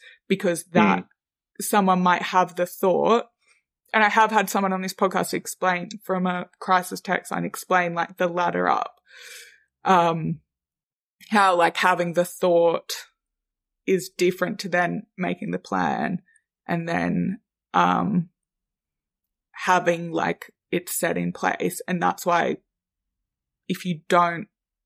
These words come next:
Speaker 1: know how to do it, it actually saves lives. And so,
Speaker 2: Mm.
Speaker 1: but is that
Speaker 2: Yeah.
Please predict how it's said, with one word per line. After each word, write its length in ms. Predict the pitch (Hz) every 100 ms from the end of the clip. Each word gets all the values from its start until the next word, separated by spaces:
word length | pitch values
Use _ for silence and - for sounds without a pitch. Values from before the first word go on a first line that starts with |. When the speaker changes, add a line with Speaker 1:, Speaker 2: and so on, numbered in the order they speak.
| _
Speaker 1:
know 420 | 180 175 170 170
how 200 | 170 180
to 140 | 165 160 _ _ -
do 200 | 175 170
it, 240 | 127 131 - -
it 140 | -
actually 680 | 87 - - - 85 - - _ -
saves 640 | - - 175 - 170 -
lives. 540 | - - - - - -
And 100 | 92
so, 260 | - 92 - -
Speaker 2:
Mm. 280 | 123 101 - _ _ _ _ _ _ _ _ _ -
Speaker 1:
but 200 | 220 -
is 200 | 196 190 175
that 180 | 196 185
Speaker 2:
Yeah. 200 | 104